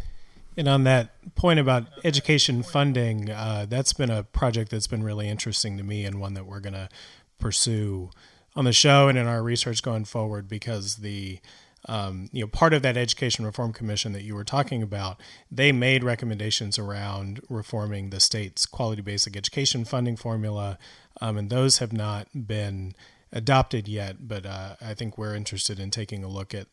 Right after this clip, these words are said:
you know, the different components of that and, and how that works. Um, do you have any sense as to why those, uh,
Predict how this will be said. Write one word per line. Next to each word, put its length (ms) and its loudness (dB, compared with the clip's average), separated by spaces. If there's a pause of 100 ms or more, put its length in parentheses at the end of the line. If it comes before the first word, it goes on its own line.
you 140 -2
know, 60 -2
the 100 -8
different 320 -8
components 480 0
of 100 -6
that 200 -6
and, 160 -8
and 280 -8
how 200 -6
that 160 -10
works. 460 -2 (320)
Um, 120 0
do 80 2
you 60 8
have 80 8
any 100 4
sense 300 2
as 140 4
to 120 2
why 480 0
those, 600 0 (580)
uh, 320 -2